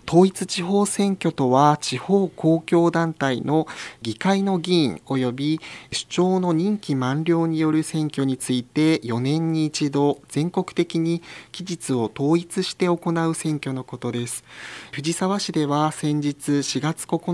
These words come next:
日に神奈川県知事、県議会議員選挙が執行されまして、次に四月十六日告示、四月二十三日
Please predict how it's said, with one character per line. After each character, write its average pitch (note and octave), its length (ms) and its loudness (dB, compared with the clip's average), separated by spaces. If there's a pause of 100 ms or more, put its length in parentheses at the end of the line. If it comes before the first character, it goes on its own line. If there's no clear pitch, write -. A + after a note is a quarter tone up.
日 E3 180 -2
に D#3+ 200 0
神 - 60 -18
奈 D3 300 -4
川 D#3 240 0
県 D3+ 320 -4
知 D#3 160 -6
事、 D3 260 -4
県 D#3 280 -4
議 F3 100 -4
会 F3+ 280 -2
議 F3+ 120 -4
員 F3 140 0
選 F3 220 -4
挙 D#3 160 -4
が D#3+ 200 0
執 D3 320 -8
行 C#3 220 0
さ C#3 120 0
れ C#3 120 -2
ま C#3 120 -4
し - 160 -10
て、 E3+ 300 -2 (400)
次 D#3+ 300 -2
に E3 240 0 (100)
四 - 220 -2
月 C#3+ 260 0
十 B2+ 280 -2
六 E3 240 0
日 E3 320 0
告 B2+ 360 -6
示、 B2 300 -6
四 - 200 -6
月 C3+ 280 -6
二 D3+ 160 -2
十 E3 220 0
三 D3+ 260 -2
日 D#3 340 -2